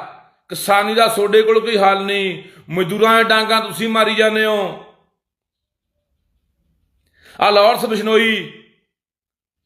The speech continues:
ਕੀ ਉਹ ਪੱਤਰਕਾਰ ਨੂੰ ਫੜ ਲਿਆ? ਕੀ ਉਹ ਚੈਨਲ ਬੰਦ ਕਰਤੇ?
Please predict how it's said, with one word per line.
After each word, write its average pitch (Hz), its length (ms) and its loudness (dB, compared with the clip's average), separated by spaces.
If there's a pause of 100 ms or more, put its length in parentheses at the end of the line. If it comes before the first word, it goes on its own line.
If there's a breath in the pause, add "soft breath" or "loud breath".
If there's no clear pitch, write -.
(440)
ਕੀ 196 160 2
ਉਹ 220 200 2
ਪੱਤਰਕਾਰ 202 440 0
ਨੂੰ 214 100 -6
ਫੜ 175 180 -4
ਲਿਆ? 247 420 -2 (840)
ਕੀ 208 140 -2
ਉਹ 220 220 4 (760)
ਚੈਨਲ 208 280 -2
ਬੰਦ 202 220 -6
ਕਰਤੇ? 240 560 0